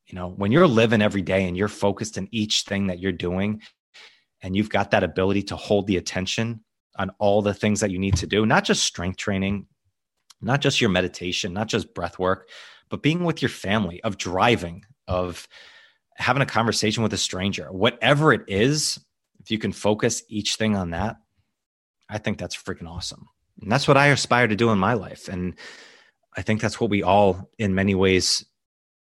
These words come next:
try and do from there. So, guys, thanks so much for listening. Really appreciate it.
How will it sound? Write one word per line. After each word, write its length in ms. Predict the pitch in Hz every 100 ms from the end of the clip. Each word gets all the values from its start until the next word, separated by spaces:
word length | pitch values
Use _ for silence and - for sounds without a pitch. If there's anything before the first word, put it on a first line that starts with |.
| _ _ _
try 220 | - 92
and 120 | 101
do 80 | 95
from 220 | 101 101
there. 260 | 92 104 87
So, 260 | - 85 87 _ _ _ _ _ _ _ _ _ _ _ _ _ _ _ -
guys, 320 | 101 95 -
thanks 200 | 104 104
so 100 | 117
much 200 | 110 110
for 100 | 110
listening. 400 | 95 - 87 80 - _ _ _ _ - _ _
Really 200 | 101 98
appreciate 500 | 92 101 95 92 85
it. 140 | 85